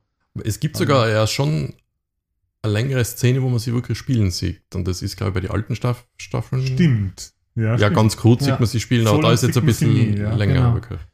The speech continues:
Speaker 3: Ähm, also das ist einmal so quasi der Establisher in der ersten Folge. Alles sehr Stranger Things,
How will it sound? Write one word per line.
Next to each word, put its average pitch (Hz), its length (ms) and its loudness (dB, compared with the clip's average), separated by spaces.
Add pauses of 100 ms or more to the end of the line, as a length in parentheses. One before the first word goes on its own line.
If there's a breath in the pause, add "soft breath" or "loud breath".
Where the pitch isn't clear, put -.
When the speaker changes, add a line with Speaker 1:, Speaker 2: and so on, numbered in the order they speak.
(200)
Speaker 3:
Ähm, 131 360 2
also 147 180 0
das 175 140 2
ist 175 100 2
einmal 151 220 4
so 147 180 4
quasi 135 300 2
der 131 80 2
Establisher 139 560 0
in 131 60 2
der 123 100 2
ersten 123 240 0
Folge. 143 340 2
Alles 135 320 2
sehr 127 220 2
Stranger 127 480 0
Things, 151 840 -2